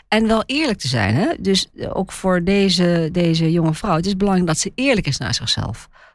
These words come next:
Van, eh, waar komt die twijfel nou vandaan?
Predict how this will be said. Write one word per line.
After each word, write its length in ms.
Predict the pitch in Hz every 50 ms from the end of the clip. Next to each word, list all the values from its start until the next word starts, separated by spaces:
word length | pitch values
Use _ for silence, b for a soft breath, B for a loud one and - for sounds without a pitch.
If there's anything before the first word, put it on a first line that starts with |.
| b
Van, 340 | _ - 165 156 147 147 143 B B B B B B B _
eh, 120 | - 156 147 143 143 139 139 135 135 127 127 - - - - _ _ -
waar 300 | 165 160 165 196 208 208
komt 160 | - 226 208
die 100 | 202 180
twijfel 280 | - 202 190 180 170
nou 180 | 165 170 160 151
vandaan? 580 | 143 - 139 139 156 220 262 233 165 131 117 -